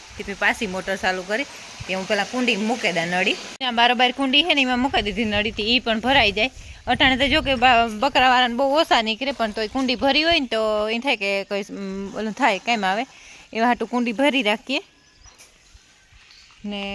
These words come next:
અમારે હે ને બકાલું લેવાઈ ગયું. બકાલાવાળા આખરે દેશીભાઈ આવ્યા તા તે આજ હે ને અટાણા હાટું તુરિયા લીધા. તુરિયા કામ આ ગલકા અને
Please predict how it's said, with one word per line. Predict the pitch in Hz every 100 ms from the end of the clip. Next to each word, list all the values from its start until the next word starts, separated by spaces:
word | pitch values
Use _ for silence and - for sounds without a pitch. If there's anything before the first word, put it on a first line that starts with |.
| 202
અમારે | 220 226 233
હે | 240 294
ને | 262 - -
બકાલું | 214 - 226 233
લેવાઈ | 233 254 262
ગયું. | 254 294 -
બકાલાવાળા | 214 220 208 208 202
આખરે | 208 202
દેશીભાઈ | 214 226 202 220
આવ્યા | 226 233
તા | 214
તે | 185 185 - - - - -
આજ | 208 196
હે | 320
ને | 285 - - - -
અટાણા | 214 233 220
હાટું | 240 240 233
તુરિયા | 247 254 269
લીધા. | 269 302 370 381 - - - - -
તુરિયા | - 262 254
કામ | 240 311 226
આ | 202 202
ગલકા | 208 277 277 359 381 - - - - - - -
અને | 208 208